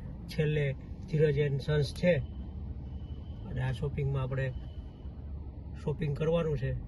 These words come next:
અને અહીંથી પછી છે ને દોસ્તો જમવાનું બી આજે બહાર પ્રોગ્રામ રાખેલો છે. બહાર જમી અને સીધ-, અ, સીધા ઘરે જઈશું અને પછી આપણે બ્લોગને એન્ડ કરીશું દોસ્તો. જો આ,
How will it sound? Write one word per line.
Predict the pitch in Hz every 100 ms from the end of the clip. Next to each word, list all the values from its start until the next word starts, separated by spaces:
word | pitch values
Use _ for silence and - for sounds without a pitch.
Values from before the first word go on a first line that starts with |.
| - - - - - -
અને | 135
અહીંથી | 135 151 175
પછી | 151 160 170
છે | 180
ને | 214
દોસ્તો | 170 156 - 147
જમવાનું | 139 151 165 165 160
બી | 165
આજે | 156
બહાર | 156 147 147
પ્રોગ્રામ | 147 147 143 147 147
રાખેલો | 143 170 175 143
છે. | 135
બહાર | 139 - - 170 170
જમી | 170 175 196
અને | 180 160
સીધ-, | 165 135 - - 175
અ, | 143 135 127 127
સીધા | - 156 175
ઘરે | 151 160 160
જઈશું | 165 175 202 143 143
અને | 135 139 135 131 127 123 - - - - - - - - -
પછી | 147 - 143
આપણે | 135 135
બ્લોગને | 139 139 127 131
એન્ડ | 127 -
કરીશું | 127 - 120 120
દોસ્તો. | 123 - 135
જો | 143
આ, | 135